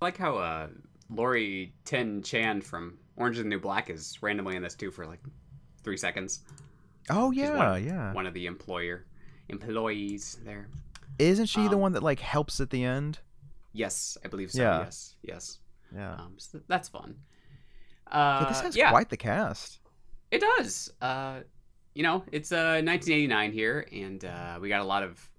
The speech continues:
Speaker 1: suburban yuppie satires coming out this year with, like, Heathers and, uh, Scenes from a Class Struggle and The Burbs.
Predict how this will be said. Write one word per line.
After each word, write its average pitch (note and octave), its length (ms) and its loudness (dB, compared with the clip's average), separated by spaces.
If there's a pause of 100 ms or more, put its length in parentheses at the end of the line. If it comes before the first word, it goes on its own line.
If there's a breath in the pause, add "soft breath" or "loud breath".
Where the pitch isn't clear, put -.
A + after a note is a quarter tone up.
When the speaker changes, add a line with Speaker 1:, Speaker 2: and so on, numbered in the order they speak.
(680 soft breath)
Speaker 1:
suburban C#3+ 580 4
yuppie B2+ 500 4
satires A#2+ 560 4
coming A#2+ 220 -2
out A#2 140 -2
this A#2 180 -8
year A#2 200 0
with, A2+ 140 -4
like, G2 160 -2
Heathers A#2 560 2
and, G2 260 -4
uh, F2+ 260 -6
Scenes A#2+ 300 -4
from G#2+ 140 -4
a G2+ 40 -2
Class G#2 220 4
Struggle F3+ 640 4
and G2+ 320 -2 (280)
The G#2 60 -2
Burbs. D#3 720 4